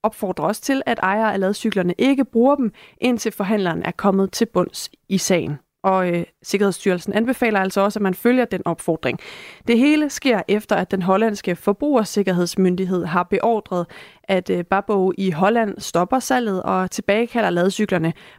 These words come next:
på grund af manglende dokumentation i forhold til nogle sikkerhedsgodkendelser.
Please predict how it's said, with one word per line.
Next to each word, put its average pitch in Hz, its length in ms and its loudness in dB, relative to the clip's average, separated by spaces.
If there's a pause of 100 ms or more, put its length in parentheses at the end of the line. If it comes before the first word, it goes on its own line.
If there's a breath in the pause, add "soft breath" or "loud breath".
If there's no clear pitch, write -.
på 240 120 0
grund 247 260 -2
af 233 80 0
manglende 208 500 2
dokumentation 190 840 0
i 190 80 -2
forhold 185 420 0
til - 180 -2
nogle 233 200 4
sikkerhedsgodkendelser. 175 1160 -2